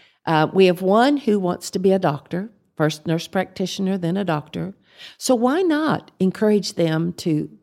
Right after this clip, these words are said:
work for their dreams, go for their dreams?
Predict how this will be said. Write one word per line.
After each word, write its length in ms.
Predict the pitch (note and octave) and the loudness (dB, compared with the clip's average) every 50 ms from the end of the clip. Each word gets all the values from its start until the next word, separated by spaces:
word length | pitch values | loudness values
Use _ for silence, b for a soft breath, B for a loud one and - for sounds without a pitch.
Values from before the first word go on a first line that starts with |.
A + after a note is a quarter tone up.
| _ _ _ _ _ | _ _ _ _ _
work 220 | - F3 A#3 B3 - | -2 -2 -2 -2 -4
for 120 | - G#3 | -6 -6
their 140 | E3 D#3+ C#3 | -4 -4 -4
dreams, 540 | C3+ D3+ C#3 A#2 G#2 G2+ B2 - - - - _ _ _ _ _ _ _ _ _ _ - | -4 -4 -6 -6 -6 -8 -12 -14 -16 -20 -20 _ _ _ _ _ _ _ _ _ _ 4
go 160 | G3+ G3+ B3+ | 4 4 4
for 160 | - - A#3+ | 4 2 2
their 160 | G3+ G#3 F#3+ | 2 4 2
dreams? 560 | F3+ F#3 F#3 F#3 F#3 F#3+ G3+ G#3+ G#3+ - - | 2 2 2 2 2 2 0 -2 -4 -8 -12